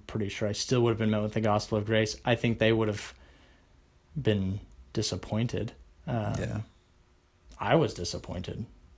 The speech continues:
Speaker 1: in my own, in myself. Um, but I still think I, I, I think I would have been forgiven.
Speaker 2: Mm.
Speaker 1: I think there probably would have been a conversation, not just with them, but I think that would have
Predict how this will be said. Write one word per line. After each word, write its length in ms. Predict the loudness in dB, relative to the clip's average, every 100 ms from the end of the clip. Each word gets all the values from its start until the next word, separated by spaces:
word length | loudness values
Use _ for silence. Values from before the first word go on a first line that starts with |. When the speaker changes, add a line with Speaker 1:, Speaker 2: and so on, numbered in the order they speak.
| -8
Speaker 1:
in 120 | -4
my 200 | -2 -4
own, 180 | -6 -8 -10 -12 -6
in 140 | -4
myself. 540 | -4 -4 -4 -4 -6 -14 -20 -20 -20 -20 -6
Um, 760 | 2 4 4 2 0 -4 -6 -8 -10 _ _ _ _ _ _ _ -12 -12 -10 -2
but 120 | 0
I 40 |
still 220 | 0 -2
think 200 | -2 -4
I, 280 | -4 -4 -8 -12 _ _ -20 -20 -20 -20 -12 -6
I, 80 | -6 -6
I 120 | -8
think 220 | -6 -6 -6
I 40 |
would 140 | -6
have 100 | -6
been 260 | -6 -6 -8 -12 _ _ _ _ _ _ _ _ _ _
forgiven. 720 | -4 -2 0 -2 -2 -4 -6 -6 -12 -20 -20 -20 -8
Speaker 2:
Mm. 360 | -4 -4 -6 -10 -10 -4 0
Speaker 1:
I 80 |
think 160 | 2 2
there 80 | 0
probably 380 | 4 4 4 2
would 200 | 2 2
have 100 | 2
been 120 | 0
a 60 |
conversation, 840 | 0 0 0 2 2 2 2 -2 0
not 200 | 0 0
just 180 | -2 -4
with 160 | -4 -2
them, 380 | -2 -2 -4 -2
but 140 | 0 0
I 80 |
think 200 | 2 0
that 180 | 2 2
would 100 | 0
have 220 | -2 -6